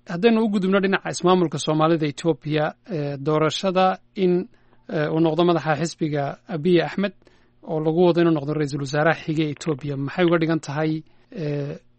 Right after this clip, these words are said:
xaalku markaad eegto Soomaalidii Oromada muuna wanaagsan xilladii dambe oo isfaham waa baa jiray, ee, isbeddel ma ku iman doonaa, ee, maamulka, ee, gobolka ismaamulka Soomaalida Ethiopia, bal xaalku siduu noqon doonaa?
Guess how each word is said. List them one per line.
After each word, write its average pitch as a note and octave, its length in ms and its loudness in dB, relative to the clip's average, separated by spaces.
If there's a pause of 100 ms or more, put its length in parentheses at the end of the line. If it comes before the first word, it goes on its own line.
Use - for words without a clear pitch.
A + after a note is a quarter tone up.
(100)
xaalku E3 800 0 (140)
markaad D#3+ 300 -2
eegto D3 420 -2
Soomaalidii D#3 500 2
Oromada D3+ 380 0 (340)
muuna F3 240 6
wanaagsan D3+ 320 0
xilladii D#3+ 320 0
dambe D3+ 260 -2
oo D3+ 60 2
isfaham D3 340 -4
waa D#3 140 2
baa C#3+ 160 -2
jiray, D3+ 320 -4 (300)
ee, D3 340 -4 (600)
isbeddel F3 440 4
ma D#3+ 60 4
ku - 100 0
iman E3+ 200 4
doonaa, D3+ 460 0
ee, C#3+ 240 -4
maamulka, D3+ 580 0 (200)
ee, D3 400 -6 (400)
gobolka D#3+ 400 2
ismaamulka D#3 380 2
Soomaalida D3+ 420 0
Ethiopia, D3 320 -4
bal C#3+ 160 -4
xaalku - 180 2
siduu F#3+ 220 0
noqon D3+ 160 -2
doonaa? C#3 200 -6